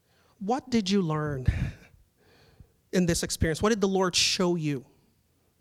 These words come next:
And he said, "I need to repent." And he began to weep in front of almost a thousand people in the conference. "I need to repent." And then everybody's looking at him like, "What do you mean?" And he said, "We are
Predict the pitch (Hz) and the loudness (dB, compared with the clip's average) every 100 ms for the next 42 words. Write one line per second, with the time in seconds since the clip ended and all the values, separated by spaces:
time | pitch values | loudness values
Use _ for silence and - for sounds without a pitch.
0 | _ _ _ _ _ _ - _ _ _ | _ _ _ _ _ _ -20 _ _ _
1 | _ - 202 202 202 190 185 214 220 - | _ -8 -6 -4 -4 -4 -6 -6 -4 -4
2 | 208 190 - 220 175 - - - - - | -2 -6 -6 -8 -8 -4 -4 -4 -20 -20
3 | - _ - 160 165 156 - 170 185 - | -20 _ -6 -4 -2 -4 -4 -8 -10 -12
4 | 135 - 151 - - _ _ _ _ _ | -10 -8 -8 -12 -20 _ _ _ _ _
5 | 170 175 160 - 160 175 156 156 - - | -4 -4 -6 -10 -10 -10 -12 -14 -14 -16
6 | - 151 151 160 160 165 - - - - | -16 -16 -14 -14 -14 -16 -16 -20 -20 -20
7 | - 208 - - 185 202 156 - - - | -6 -4 -4 -6 -8 -8 -10 -8 -10 -10
8 | _ _ _ _ _ _ _ 180 165 175 | _ _ _ _ _ _ _ -10 -10 -10
9 | - 165 156 151 156 254 240 214 208 - | -10 -8 -4 -6 -6 -8 -6 -4 -4 -2
10 | 202 190 196 254 269 139 - - - - | 0 2 0 0 -4 -6 -16 -20 -20 -20
11 | - - - - _ - 180 190 190 170 | -20 -20 -20 -20 _ -10 -8 -6 -6 -6
12 | 156 175 175 214 220 233 | -6 -8 -4 -4 -2 -6